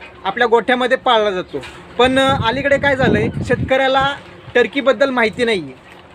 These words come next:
याच्याबद्दल काहीच म्हणजे नॉलेज नाहीये. मित्रांनो, या बऱ्याच कारणामुळे सर्वसाधारण शेतकरी टर्की पक्षी पाळायला घाबरतो.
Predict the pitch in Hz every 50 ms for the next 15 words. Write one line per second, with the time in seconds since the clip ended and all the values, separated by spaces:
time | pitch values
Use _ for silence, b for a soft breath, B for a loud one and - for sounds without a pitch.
0 | - - 208 202 - 269 240 262 233 214 269 277 269 277 269 285 269 - - -
1 | - - - - 240 254 277 220 - - - - - 202 196 190 202 233 240 240
2 | 240 240 247 240 233 - - - 220 233 240 240 262 220 247 254 226 196 - -
3 | - - - - - 208 233 - 269 285 277 277 277 269 269 262 247 175 160 190
4 | 202 233 269 247 - - 262 247 220 233 240 233 233 233 240 269 277 269 - -
5 | 233 226 247 247 226 254 247 214 233 233 226 - 247 226 - - 233 220 196 147
6 | - - - - - - 226 214 - 254 - - 233 - - 262 - - 240 220
7 | 214 226 226 233 240 202 214 202 185 196 190 175 - -